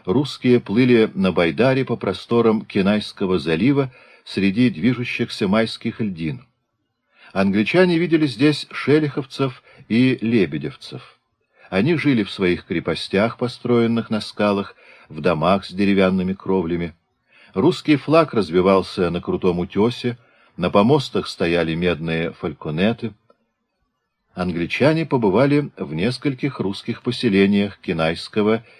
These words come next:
и Чугачского заливов. Спутников Ванкувера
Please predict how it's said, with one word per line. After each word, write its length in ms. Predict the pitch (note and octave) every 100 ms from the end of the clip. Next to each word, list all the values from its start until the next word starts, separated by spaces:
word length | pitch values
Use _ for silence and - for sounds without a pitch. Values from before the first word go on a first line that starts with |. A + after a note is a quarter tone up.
| _
и 160 | G2
Чугачского 840 | G2+ A2 F2+ E2 - - - F#2 F#2
заливов. 600 | F#2+ F#2+ D#2 D2+ D2 - _ _ _ _ - -
Спутников 720 | - - D#3 D3+ C#3+ C#3 -
Ванкувера 680 | A2+ G#2+ F3 F3 A2+ D#2+